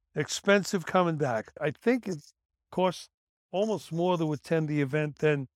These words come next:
the donation <laughs> that we made to the event. It's ridiculous. We should not be in this situation, but we are, and it's gonna take great leadership to get us out of it.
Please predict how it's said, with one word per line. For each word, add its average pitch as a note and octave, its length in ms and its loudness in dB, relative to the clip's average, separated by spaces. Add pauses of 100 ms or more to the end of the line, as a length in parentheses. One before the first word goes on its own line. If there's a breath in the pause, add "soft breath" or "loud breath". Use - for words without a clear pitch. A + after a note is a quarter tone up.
(360)
the D#3+ 80 -2
donation E3 720 0 (200)
<laughs> - 840 -8
that E3+ 260 -2
we G#3+ 120 0 (140)
made F3+ 280 0
to E3 100 2
the D#3 180 2
event. E3+ 320 -4 (300)
It's B3 220 0
ridiculous. G#3+ 760 0
We G3 120 0
should F3 280 -2
not A3 380 0 (640)
be G#3 160 4
in F#3 120 2
this - 360 -6 (420)
situation, D3+ 920 -2 (360)
but E3+ 100 4
we D#3 200 4
are, D3+ 400 6 (260)
and F3 180 2
it's D#3 120 -8
gonna E3+ 240 -2
take E3 260 0
great F3 420 2
leadership D#3 720 -4 (520)
to D#3 100 -4
get D3+ 220 4
us D3+ 220 0
out B2+ 200 2
of A2+ 140 -8
it. B2 180 -8